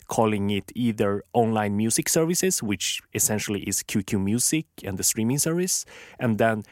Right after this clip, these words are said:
the social entertainment services. So of the eight hundred million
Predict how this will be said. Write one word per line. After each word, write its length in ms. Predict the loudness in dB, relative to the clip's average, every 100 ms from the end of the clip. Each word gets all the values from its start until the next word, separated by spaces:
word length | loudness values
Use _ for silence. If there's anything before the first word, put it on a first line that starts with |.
| -4
the 140 | 0
social 680 | 2 4 4 0 0 -2 -2 -4
entertainment 760 | -6 -4 -6 -2 -2 0 -2
services. 760 | -2 -4 -4 -4 -4 -6 -10 -10 -10 0
So 260 | 4 6 4
of 140 | 2 2
the 160 | 2 4
eight 180 | 2 2
hundred 240 | 2 2
million 400 | 4 2 2 -2